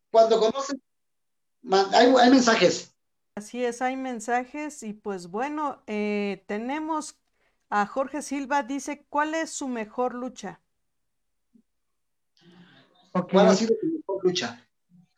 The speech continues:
Speaker 3: Fíjate que mi mejor lucha fue en la Arena Pantitlán. Y tuve la, la gran oportunidad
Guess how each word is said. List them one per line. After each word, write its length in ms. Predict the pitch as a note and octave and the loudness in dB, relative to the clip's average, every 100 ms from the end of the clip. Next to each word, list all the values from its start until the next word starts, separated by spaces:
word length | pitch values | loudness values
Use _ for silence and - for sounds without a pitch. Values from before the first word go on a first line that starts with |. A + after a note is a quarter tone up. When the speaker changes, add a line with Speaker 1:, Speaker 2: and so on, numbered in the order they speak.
| _ _ _ _ - | _ _ _ _ -8
Speaker 3:
Fíjate 320 | F3+ A3 G3+ | -2 0 -2
que 140 | G3 D#3 | -4 -6
mi 120 | E3+ | -4
mejor 360 | E3 E3+ G3+ G#3 G#3+ | -4 0 -2 -2 -4
lucha 540 | G3+ G3+ - G#3 G#3+ - _ _ | -4 -2 0 0 0 -6 _ _
fue 760 | - - E3+ F3+ F#3 F#3 F3+ - - _ _ _ _ - | -20 -6 0 4 4 4 0 -6 -20 _ _ _ _ -8
en 140 | D#3+ | -2
la 60 | E3 | 2
Arena 240 | F3+ G3 | 2 2
Pantitlán. 680 | F#3 - D3+ E3+ F3 A#3 - _ - - _ _ _ _ _ _ - - - - | 0 -4 -6 -2 2 0 -2 _ -14 -14 _ _ _ _ _ _ -16 -14 -12 -12
Y 60 | F3 | -6
tuve 200 | F#3 F#3+ | 0 2
la, 460 | F#3+ F3 D#3+ C#3+ - _ _ _ _ D#3 | 4 4 2 -4 -10 _ _ _ _ -6
la 140 | D#3+ | -2
gran 280 | E3 F#3 G#3 | 2 2 2
oportunidad 1000 | F#3 D#3 D#3+ D#3+ - D#3+ D3+ F#3 A#3+ | 0 -4 -6 -6 -6 -6 0 0 0